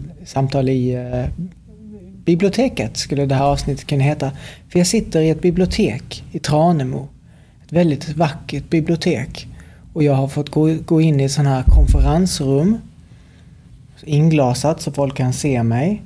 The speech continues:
och jag kan se dem. Men de hör mig inte och jag hör inte dem. Så det är perfekt. Jag är nära en by som heter Uddesbo. Eh, eller Uddebo, inget S.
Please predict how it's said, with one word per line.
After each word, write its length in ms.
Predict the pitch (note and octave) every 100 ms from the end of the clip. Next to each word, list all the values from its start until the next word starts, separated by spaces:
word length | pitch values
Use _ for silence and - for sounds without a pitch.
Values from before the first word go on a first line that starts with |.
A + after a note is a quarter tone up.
| -
och 100 | -
jag 200 | C3+ B2
kan 120 | C3 B2
se 180 | D3
dem. 380 | C#3+ F3+ D#3+ G3 - - - - - - - - -
Men 180 | C3+ C3+
de 120 | D3
hör 240 | G3+ C#3+
mig 140 | A#2+ D3
inte 160 | D#3+
och 60 | B2+
jag 160 | B2
hör 100 | A#2
inte 220 | C3+ C#3 D3
dem. 240 | C3+ B2 - -
Så 140 | - D3+
det 140 | D#3+
är 40 |
perfekt. 600 | D#3 D3 - E3+ - - - - - - - - -
Jag 360 | C#3 C#3 B2+ C#3+
är 380 | B2+ B2 A#2+ B2 - - - - - - - - - - -
nära 520 | C3+ D3+ E3 C3 A2
en 300 | - B2 C3
by 280 | D#3+ B2 A#2
som 220 | - C3
heter 320 | A#2+ A2+ A#2+ -
Uddesbo. 1400 | D3+ F3 - - A#2+ - - - D3 B2+ C#3+ F#3 G3+ A2+ - - - - - - - - - - - G#3+
Eh, 220 | C#3+ D3
eller 220 | C#3+ -
Uddebo, 540 | F3 D#3 B2+ D#3+ C#3+ -
inget 400 | D#3 E3 D#3 C#3+
S. 360 | - - -